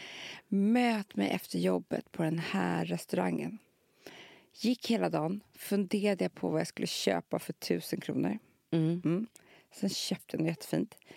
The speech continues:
Speaker 1: Sen satt jag där och väntade på honom. Hade beställt in en flaska champagne, för det kostar väl tusen kronor då.
Speaker 2: Ja, ja, ja.
Speaker 1: Och han kommer dit och bara,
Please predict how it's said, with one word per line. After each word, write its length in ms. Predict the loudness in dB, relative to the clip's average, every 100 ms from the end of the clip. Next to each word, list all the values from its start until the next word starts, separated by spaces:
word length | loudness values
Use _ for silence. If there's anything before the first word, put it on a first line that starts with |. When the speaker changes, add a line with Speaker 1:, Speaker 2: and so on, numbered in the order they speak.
| -20
Speaker 1:
Sen 460 | -12 0 2 2 0
satt 220 | -2 -2
jag 100 | 0
där 100 | 0
och 60 | 2
väntade 240 | 2 0
på 60 | 0
honom. 220 | 0 0
Hade 200 | 0 -4
beställt 300 | -4 -4 0
in 160 | 0 0 _
en 220 | 0 2
flaska 320 | 0 -6 -2 -2
champagne, 380 | 0 0 -2
för 60 | -2
det 60 | -2
kostar 260 | -4 -4
väl 80 | -6
tusen 320 | -2 -4 -4
kronor 240 | -4 -2 -2
då. 140 | 2
Speaker 2:
Ja, 180 | 4 6
ja, 80 | 6
ja. 220 | 4 0 -10 -20 -20 -20 -20 _ _ _
Speaker 1:
Och 140 | 0 2
han 220 | 2 2
kommer 240 | 2 2
dit 380 | 4 4 2 0
och 100 | 2
bara, 300 | 2 2 -2